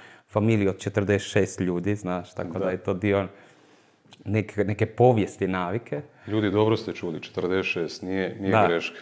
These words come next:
Speaker 1: nije greška. Na
Speaker 2: Nije
Speaker 1: Bukovcu,
Speaker 2: greška.
Speaker 1: da, u
Speaker 2: <laughs> Na
Speaker 1: Zagrebu.
Speaker 2: Bukovcu.
Speaker 1: <laughs> Bili smo, to sam ti rekao, najjača familija.
Speaker 2: Ok.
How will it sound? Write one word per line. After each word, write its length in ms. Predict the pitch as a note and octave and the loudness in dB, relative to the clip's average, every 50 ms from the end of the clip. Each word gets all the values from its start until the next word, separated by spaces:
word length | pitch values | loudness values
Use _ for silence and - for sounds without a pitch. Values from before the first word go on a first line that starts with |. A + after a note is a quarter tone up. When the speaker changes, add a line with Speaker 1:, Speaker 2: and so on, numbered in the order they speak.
| - - | -10 -4
Speaker 1:
nije 300 | G2 G#2 A#2+ B2 G#2+ F#2+ | 0 2 4 4 4 2
greška. 420 | F2 E2+ E2 D#2+ - - - - - - | 2 0 -2 -4 -6 -10 -12 -12 -10 -6
Na 180 | F#2+ G#2 A2+ | -2 0 2
Speaker 2:
Nije 180 | A2 A2 A#2+ A#2 | 4 4 4 4
Speaker 1:
Bukovcu, 400 | - - F2 E2+ E2+ - - D#2 | 4 2 0 0 0 -2 -6 -6
Speaker 2:
greška. 180 | - - - _ - | -8 -8 -16 _ -8
Speaker 1:
da, 220 | F#2 G2 F#2+ F#2 | -4 -2 0 0
u 40 | F2 | 0
Speaker 2:
<laughs> 20 | |
Na 40 | F#2 | 0
Speaker 1:
Zagrebu. 420 | F#2+ G#2 - G2+ G2 E2+ E2+ - | 4 4 4 4 4 2 0 -2
Speaker 2:
Bukovcu. 360 | D#2 D#2 F#2+ A2 - - - - - F3 - - E3 D#3 - - - - C#3+ C#3+ - | 0 0 0 0 0 2 2 4 4 4 4 4 2 2 2 -2 -6 -2 -2 -2 -4
Speaker 1:
<laughs> 600 | - - C#3+ D3 D3 D3+ D3 C3+ G#2+ - - - | -4 -10 -8 -6 -4 -4 -4 -6 -6 -10 -10 -6
Bili 280 | F#2 F#2+ G#2 G#2+ G#2 | -2 0 2 2 0
smo, 400 | G2+ - G#2 G2 F#2+ F#2+ F#2+ F#2 F2+ | 0 -2 -2 -2 -2 -2 -2 -4 -4
to 100 | - G2+ | -4 -4
sam 140 | F2+ F#2+ F2+ | -2 -2 0
ti 60 | F#2 | 2
rekao, 280 | F#2 F#2 F#2 - F2+ E2 | 2 2 2 0 -4 -6
najjača 520 | F2 G2+ G#2+ A#2 B2 A#2+ G#2 G2 - G#2 | -4 0 4 6 6 6 6 4 2 -2
familija. 480 | - - G2+ F#2+ F#2 F#2 F#2 G2+ A#2 C3 - - - - - - - - - | -4 -2 -2 0 0 2 2 0 0 -2 -6 -12 -20 -20 -20 -20 -20 -16 -14
Speaker 2:
Ok. 460 | F#2 F2 - - - F#2 F2 E2+ | -14 -14 -12 -10 -8 -6 -6 -6